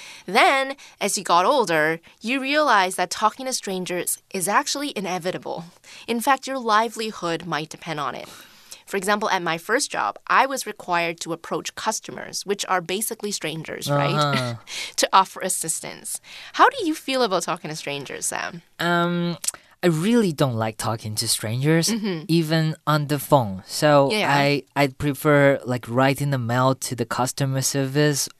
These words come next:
Speaker 2: and shop online to avoid talking to, like, the extra staff.
Speaker 1: Okay.
Speaker 2: <laughs>
Speaker 1: So you prefer not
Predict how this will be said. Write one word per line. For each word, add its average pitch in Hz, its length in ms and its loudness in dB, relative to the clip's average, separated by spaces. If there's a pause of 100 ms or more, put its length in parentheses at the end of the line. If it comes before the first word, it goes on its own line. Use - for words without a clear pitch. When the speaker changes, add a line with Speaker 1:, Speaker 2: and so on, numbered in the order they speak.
Speaker 2:
and 120 280 -2 (100)
shop - 360 0
online 143 720 2
to 135 80 -2
avoid 127 340 0
talking 131 440 -4
to, 131 460 2
like, 113 320 -6
the 110 180 -4 (100)
extra - 260 -4
staff. 131 520 0
Speaker 1:
Okay. 202 760 2 (100)
Speaker 2:
<laughs> 214 100 -2
Speaker 1:
So 214 200 4
you 214 300 -2
prefer 185 480 0
not 156 320 2